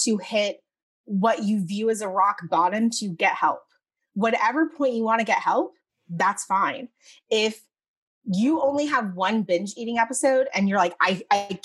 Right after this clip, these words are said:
can't, like, I need to figure out what's wrong with me," go get help. You don't need to compare your struggle to anyone else's or your rock bottom to anyone else's. Whatever is the moment that you decide you aren't happy,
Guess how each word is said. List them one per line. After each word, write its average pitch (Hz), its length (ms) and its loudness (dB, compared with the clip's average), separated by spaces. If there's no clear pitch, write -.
can't, 202 420 2
like, 180 160 -2
I 190 100 2
need 185 180 -4
to 190 80 -10
figure 190 180 0
out 170 60 6
what's 170 140 0
wrong 190 140 0
with 240 40 2
me," 320 180 2
go 220 200 4
get 269 200 0
help. - 320 0
You 247 400 2
don't 254 260 2
need 247 160 -2
to 226 100 -6
compare 220 420 -2
your 196 280 -2
struggle 214 460 -2
to 202 300 -8
anyone 190 300 0
else's 214 560 0
or 190 160 0
your 190 360 2
rock 190 280 0
bottom 190 260 2
to - 120 -4
anyone 175 240 -4
else's. 151 520 -2
Whatever 214 500 2
is 262 120 0
the 226 60 2
moment 208 420 0
that 185 260 4
you 190 320 -4
decide 202 420 0
you 185 140 -4
aren't 196 220 -2
happy, 254 560 0